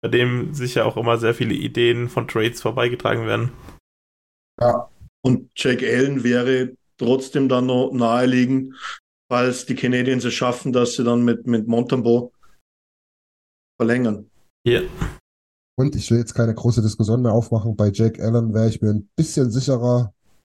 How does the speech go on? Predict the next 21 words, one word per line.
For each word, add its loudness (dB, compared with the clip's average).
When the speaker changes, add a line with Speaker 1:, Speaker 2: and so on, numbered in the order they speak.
Speaker 2:
dass 0
der 0
schon 2
ein -4
bisschen 2
mehr 0
proven 0
ist -6
als -2
Montembeault. 0
Aber 2
das 2
nur -2
am -2
Rande, 2
können 0
wir 2
nächste -2
Woche 2
drüber 0
sprechen. -2